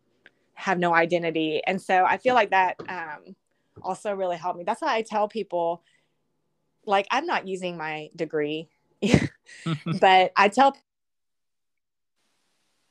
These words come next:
Speaker 2: Hannah, I've lost you.
Speaker 1: use it.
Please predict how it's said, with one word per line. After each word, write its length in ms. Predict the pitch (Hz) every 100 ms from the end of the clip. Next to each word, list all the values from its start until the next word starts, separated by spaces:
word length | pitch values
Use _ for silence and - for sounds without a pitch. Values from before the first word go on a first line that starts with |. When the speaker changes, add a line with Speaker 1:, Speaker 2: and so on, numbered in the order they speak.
| _ _ - _ _ _
Speaker 2:
Hannah, 220 | - 135
I've 140 | 131 123
lost 280 | 131 120
you. 120 | 123 107 _ _ _ _ _ _ _ _
Speaker 1:
use 280 | 165 165 147
it. 240 | 107 -